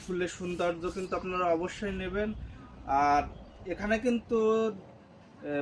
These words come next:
বাংলাদেশের বিভিন্ন প্রান্ত থেকে কিন্তু এখানে আসে, আর এই গদখালির ফুল কিন্তু বাংলাদেশের বিভিন্ন প্রান্ত যায়। আর আমি যে ইস-, ইসের ভিতরে আছি, এটা হচ্ছে এই জারবেরা ফুল কিন্তু এখানে, এ, গাছ সংরক্ষণ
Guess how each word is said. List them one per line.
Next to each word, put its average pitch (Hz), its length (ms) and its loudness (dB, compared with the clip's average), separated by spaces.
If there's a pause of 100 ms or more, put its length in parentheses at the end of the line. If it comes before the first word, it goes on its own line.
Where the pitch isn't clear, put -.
(100)
বাংলাদেশের 202 540 2
বিভিন্ন 220 260 4 (100)
প্রান্ত 220 360 4 (180)
থেকে 220 180 -2 (100)
কিন্তু 208 240 -4 (200)
এখানে 190 300 -6 (220)
আসে, 208 240 -4 (160)
আর 156 80 0 (100)
এই 147 140 0
গদখালির 196 640 -2
ফুল 185 160 -4 (100)
কিন্তু 185 180 -6 (120)
বাংলাদেশের 156 460 -2
বিভিন্ন 190 240 4 (100)
প্রান্ত 185 300 -2 (180)
যায়। 196 180 2 (280)
আর 139 80 2 (260)
আমি 202 220 2 (360)
যে 190 140 4 (460)
ইস-, - 200 -12 (160)
ইসের 202 300 -2
ভিতরে 208 280 0 (120)
আছি, 175 220 -4 (380)
এটা 165 200 2
হচ্ছে 170 260 0 (680)
এই 147 60 2 (100)
জারবেরা 170 460 4 (140)
ফুল 175 180 0 (120)
কিন্তু 180 220 -4 (100)
এখানে, 170 320 -4 (580)
এ, - 20 -2 (640)
গাছ 160 240 6 (180)
সংরক্ষণ 170 500 -2